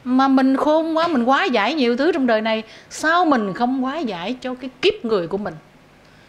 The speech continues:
Để cái giờ nào của mình, mình sống với gia đình, cái giờ nào mình hiện diện ở nơi cái cơ quan,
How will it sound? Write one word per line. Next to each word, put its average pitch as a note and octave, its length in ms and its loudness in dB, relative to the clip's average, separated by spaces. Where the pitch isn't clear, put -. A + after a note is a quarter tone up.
Để F#3 180 0
cái D4+ 160 0
giờ A#3 300 4
nào G3+ 240 2
của G#3 100 0
mình, A3 240 0
mình F#3 140 -4
sống A#3 220 -2
với D#4 100 0
gia C4 100 0
đình, F#3+ 260 -2
cái C#4+ 100 2
giờ A#3+ 220 4
nào G3+ 180 0
mình F#3+ 120 -2
hiện G3 340 2
diện F#3+ 240 2
ở F#3+ 220 2
nơi A#3+ 260 2
cái B3+ 240 -4
cơ B3 200 2
quan, A#3+ 240 0